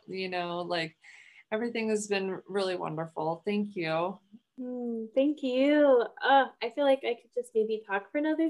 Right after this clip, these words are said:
Speaker 2: three hours. <laughs>
Speaker 1: Yeah, I mean, hey, anytime you wanna do this, I'm always down. Like, I have s-,
Speaker 2: Yes,
Speaker 1: I'm sure
Speaker 2: please.
Speaker 1: we both have so many things we could talk about. <laughs>
Speaker 2: Absolutely. Oh, and where can people find you and how can they work with you?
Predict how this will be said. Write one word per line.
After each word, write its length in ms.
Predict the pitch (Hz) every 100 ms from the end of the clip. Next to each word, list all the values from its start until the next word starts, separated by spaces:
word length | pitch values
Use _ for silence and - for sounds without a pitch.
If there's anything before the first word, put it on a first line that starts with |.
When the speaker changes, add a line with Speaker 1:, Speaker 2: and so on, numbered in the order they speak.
| 320
Speaker 2:
three 180 | 330 330
hours. 260 | 339 370 453 - _ _
<laughs> 60 | 403 415 480 427 - -
Speaker 1:
Yeah, 60 | 240 -
I 120 | 240
mean, 280 | 247 226 214
hey, 360 | 240 311 311
anytime 580 | 220 311 427 302 294 392
you 100 | 233
wanna 260 | 233 233 214
do 160 | 262
this, 220 | 311 226
I'm 220 | - 226 294
always 300 | 240 208 202
down. 280 | 208 185
Like, 240 | 170 175 170
I 220 | 214 240
have 160 | 269 214
s-, 240 | - - -
Speaker 2:
Yes, 200 | 233 349 -
Speaker 1:
I'm 140 | 254 320
sure 180 | 427
Speaker 2:
please. 140 | 285 269
Speaker 1:
we 60 | - 240
both 260 | 247 277
have 220 | 262 220 214
so 220 | - 240
many 240 | 233 214
things 300 | 208 202 202
we 80 | 208
could 120 | 208
talk 240 | 202 165 165
about. 320 | 165 139 - -
<laughs> 840 | 302 320 - - _ _ _ 220
Speaker 2:
Absolutely. 1080 | 294 - 262 220 233 370 - 233 202 190 202 - _ _ -
Oh, 320 | 277 302 - -
and 300 | 269 285 285 269 _ 226
where 280 | 277 302
can 240 | 320 339 311 -
people 500 | 277 - 269 247 -
find 320 | 240 233 233
you 160 | 233 233
and 140 | 208 208
how 140 | 214
can 160 | 214 214
they 100 | 196
work 200 | 190 190 196
with 100 | 190
you? 140 | -